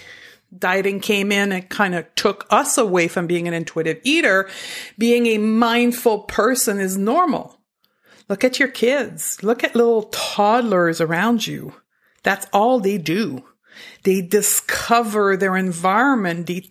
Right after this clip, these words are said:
touch everything, right? And the first thing toddlers do, perhaps maybe more babies or in between babies and toddlers, is bring everything to their mouth. Why? Because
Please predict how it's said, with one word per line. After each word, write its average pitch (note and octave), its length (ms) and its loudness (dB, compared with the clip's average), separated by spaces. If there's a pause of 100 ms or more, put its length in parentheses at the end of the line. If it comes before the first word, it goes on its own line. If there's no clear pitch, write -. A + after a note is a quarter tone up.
touch - 720 -2
everything, A#3 1080 0
right? F#3+ 400 0 (400)
And A#3 160 2
the B3+ 80 2
first C4+ 440 0
thing C#4+ 260 4
toddlers A3 720 2
do, A3 640 0 (680)
perhaps A3+ 500 -2
maybe G3+ 480 -2
more G3 200 0
babies F#3+ 720 0
or G#3+ 220 2
in C4+ 120 4
between C#4 300 2
babies A3 340 2
and F3 120 -4
toddlers, C4+ 480 0
is G3 120 -6
bring C4 600 2
everything A3+ 760 0
to A#3 100 -4
their G3+ 220 0
mouth. F#3+ 840 -4
Why? F#3+ 500 2
Because A3+ 500 0